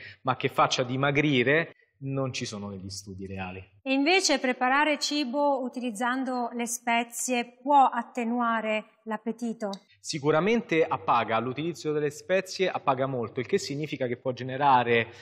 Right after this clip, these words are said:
Speaker 1: endorfina o serotonina dopo il pasto e quindi sentendomi più appagato inevitabilmente sento meno la necessità di dover, ehm, prendere altro cibo che mi possa avvicinare al comple-, alla completa sazietà.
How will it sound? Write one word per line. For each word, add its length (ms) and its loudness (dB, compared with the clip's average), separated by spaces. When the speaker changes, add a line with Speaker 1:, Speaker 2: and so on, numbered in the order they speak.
Speaker 1:
endorfina 680 -4
o 40 -6
serotonina 720 -4
dopo 380 4
il 80 -2
pasto 640 4
e 100 -6
quindi 240 0
sentendomi 540 -2
più 120 2
appagato 440 0
inevitabilmente 1300 0
sento 440 -2
meno 240 0
la 120 0
necessità 1000 -2
di 100 -10
dover, 1000 2
ehm, 340 -6
prendere 500 2
altro 280 -2
cibo 260 -10
che 60 -8
mi 100 -8
possa 520 -4
avvicinare 920 -4
al 420 0
comple-, 720 4
alla 200 4
completa 460 -2
sazietà. 560 -8